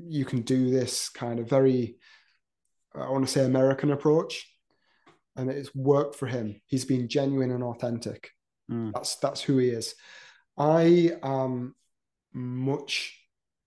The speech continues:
Speaker 1: more, well, first of all, I really, I, I, I want to integrate it with m-, m-, more different types of psychological intervention. So I will make sure a person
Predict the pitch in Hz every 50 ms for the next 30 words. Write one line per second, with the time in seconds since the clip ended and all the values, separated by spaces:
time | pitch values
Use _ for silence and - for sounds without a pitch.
0 | _ - 131 127 127 120 123 120 120 120 120 120 120 117 117 - - _ _ _
1 | _ _ _ _ _ _ _ _ 143 139 - - 170 160 160 160 - 160 156 147
2 | 147 143 143 135 131 139 143 139 147 151 143 - - - - 131 135 135 135 135
3 | 127 131 135 135 131 131 135 135 - - 147 131 127 - - - 131 123 123 -
4 | - - 147 147 120 113 - - _ _ _ _ _ _ _ - 78 78 - -
5 | _ 151 151 151 - _ - 147 135 127 127 123 127 - 127 - - 123 120 -
6 | - _ _ _ - - - 117 - - 120 - - 123 113 - - 120 117 113
7 | - - 113 110 - - 110 107 - - - 110 110 - _ _ - - _ _
8 | _ _ _ - - - 135 127 127 - - 135 131 135 139 143 147 156 135 131
9 | 131 123 120 117 117 113 113 - _ _ _ _ _ _ _ _ _ _ _ _
10 | _ _ _ _ _ _ _ - 135 131 135 139 147 147 - - - 147 135 135
11 | 127 131 - - 131 123 120 - - 131 120 120 117 113 117